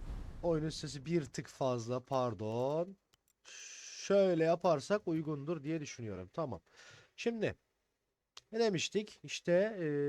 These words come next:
hepsi, bütün zırhların onuncu seviyelerini oynayıp sizlere gösteririm demiştim.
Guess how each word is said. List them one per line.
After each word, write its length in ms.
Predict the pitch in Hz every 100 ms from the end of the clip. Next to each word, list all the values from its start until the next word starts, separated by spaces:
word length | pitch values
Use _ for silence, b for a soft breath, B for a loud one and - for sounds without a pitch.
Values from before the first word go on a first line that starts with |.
| 147 147 143 143 139 139 139 139 139 123 170
hepsi, 520 | 233 233 - - 156
bütün 260 | 202 247 214
zırhların 680 | 170 202 175 147 131 180 -
onuncu 240 | 190 202
seviyelerini 540 | 190 185 165 170 170 170
oynayıp 440 | 196 147 143 175
sizlere 420 | - 170 120 139
gösteririm 680 | 170 165 - - 151 139 101
demiştim. 500 | 87 80 - 165 214